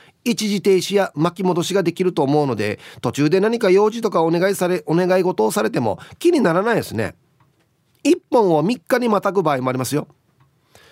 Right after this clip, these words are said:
あー。<laughs> パイソン Z さん、ありがとうございます。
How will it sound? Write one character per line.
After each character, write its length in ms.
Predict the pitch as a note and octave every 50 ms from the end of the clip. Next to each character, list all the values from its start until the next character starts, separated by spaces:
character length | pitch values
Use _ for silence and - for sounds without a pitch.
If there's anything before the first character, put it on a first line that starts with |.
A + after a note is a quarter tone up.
| - - - - _ _ _ -
あ 400 | - E2+ D#2 D#2 D2+ D2 C#2+ C#2 C#2+ D2 D2+ D2 - - - - - - - - - - - - - - - - - - -
ー。 320 | - - - - - - - - - - _ _ _ _ _ _ _ _ _ _ _ _ _ _ _ _ _ - _ _ _ _ _ _ _ _ _ _ _ - - - - - _ _ -
<laughs> 0 |
パ 120 | - A#2+ B2+
イ 60 | B2+
ソ 120 | - C3+
ン 80 | A#2 G#2
Z 200 | A2+ G2+ - A2
さ 180 | G2 G#2 F#2+ F#2
ん、 80 | - -
あ 80 | - A2+
り 80 | C3+
が 80 | C#3+ B2+
と 80 | G#2
う 40 | A2 G2
ご 40 |
ざ 100 | F#2 F#2
い 40 | F#2
ま 140 | F2+ F#3 F3
す。 120 | - -